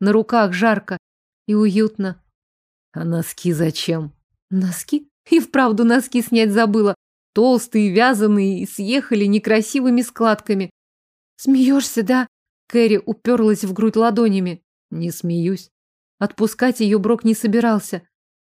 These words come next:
«Я предельно серьёзен. Не каждый день меня собственная жена соблазняет». «Ночь». «Извини,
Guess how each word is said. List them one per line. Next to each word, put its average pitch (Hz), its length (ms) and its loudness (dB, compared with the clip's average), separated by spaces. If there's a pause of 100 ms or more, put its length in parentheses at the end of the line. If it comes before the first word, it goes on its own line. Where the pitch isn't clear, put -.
(360)
«Я 170 280 -4
предельно 170 580 -2
серьёзен. 175 680 -2 (200)
Не 170 180 -4
каждый 190 400 0
день 185 300 0
меня 170 320 -2
собственная 185 840 -2
жена 202 300 2
соблазняет». 160 760 -4 (680)
«Ночь». 277 400 -2 (420)
«Извини, 175 580 -2